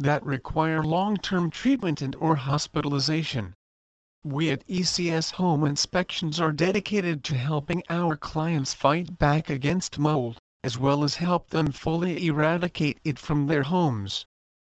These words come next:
E C S Home Inspections is a trusted mold inspection firm that offers professional mold and indoor quality air testing. We proudly serve a wide range of areas in Southern California,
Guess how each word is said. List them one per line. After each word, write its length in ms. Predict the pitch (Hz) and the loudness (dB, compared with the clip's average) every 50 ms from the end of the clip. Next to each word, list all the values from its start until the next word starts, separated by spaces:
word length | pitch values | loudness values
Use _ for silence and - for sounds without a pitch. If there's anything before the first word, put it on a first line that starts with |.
| _ _ _ | _ _ _
E 220 | 180 196 208 233 | -4 -2 -2 -2
C 320 | 220 - - - 180 170 170 | 0 0 0 0 0 0 0
S 180 | 160 160 - | 0 0 -2
Home 320 | - - 185 180 165 147 156 | -2 0 0 2 2 4 2
Inspections 800 | 143 143 143 - - - 185 180 - - - - 156 139 - - | 2 0 0 -4 -2 -2 -2 -2 -2 -2 -4 -4 -4 -4 -4 -4
is 160 | - 156 143 | -2 0 0
a 100 | 165 151 | 0 0
trusted 540 | 131 - - - 160 160 - - - 143 143 | 0 -2 -2 -2 -2 -2 -2 -2 -4 -4 -2
mold 380 | 139 143 147 147 151 156 151 147 | 0 0 0 2 0 0 0 0
inspection 720 | 151 143 143 - - - 190 180 185 - - - 156 131 | -2 -2 -2 -2 -2 0 0 -2 -2 -2 -4 -4 -4 -2
firm 380 | - 170 165 160 160 160 151 | 0 2 2 4 4 4 2
that 220 | 131 151 151 147 - | 2 2 0 0 2
offers 400 | 156 151 156 - - 151 139 - | 2 2 4 2 0 -2 -2 -2
professional 680 | - - 151 139 - 151 151 147 - - - 165 165 160 | -4 -4 -4 -2 0 0 0 0 0 -2 0 2 4 4
mold 400 | 147 139 147 180 190 202 190 - | 4 4 2 2 2 0 -2 -2
and 220 | - 156 143 139 | -2 -2 -2 -2
indoor 440 | - 175 175 175 165 165 156 160 156 | 0 0 0 2 4 4 4 4 2
quality 600 | 143 - - - 190 190 196 196 190 180 165 147 - - | 0 -2 -2 2 2 2 2 2 0 -2 -4 -4 -2 -2
air 200 | 156 175 185 190 | -2 -2 -2 -2
testing. 540 | - - 147 151 147 - - 107 101 107 - - _ _ _ _ _ _ _ _ _ _ _ _ | -2 -2 -2 -2 -2 -2 -2 -4 -6 -6 -8 -14 _ _ _ _ _ _ _ _ _ _ _ _
We 260 | - 147 156 180 175 151 | 0 4 6 6 6 4
proudly 600 | - - - 156 151 151 156 160 170 170 175 160 | 2 0 -2 0 0 0 0 0 0 0 0 0
serve 360 | - - 196 190 185 170 143 | 0 0 0 0 0 0 0
a 80 | 151 | -2
wide 460 | 135 131 143 160 165 170 175 180 170 139 | 0 2 2 2 2 2 2 0 0 0
range 400 | 131 131 135 139 135 127 - 120 | 0 0 2 0 0 0 -2 -4
of 120 | 117 - - - | -4 -4 -4 -2
areas 520 | 160 160 165 160 165 165 165 165 156 151 | 0 2 2 2 2 2 0 0 0 0
in 160 | 160 156 151 | 0 0 0
Southern 460 | 147 - - 180 180 170 185 180 170 | 0 0 0 0 2 2 0 0 -2
California, 920 | - - 170 170 165 160 156 151 - - 175 175 175 175 156 120 101 95 | -2 -2 -2 -2 0 0 -2 -4 -4 -2 0 0 2 2 2 2 0 0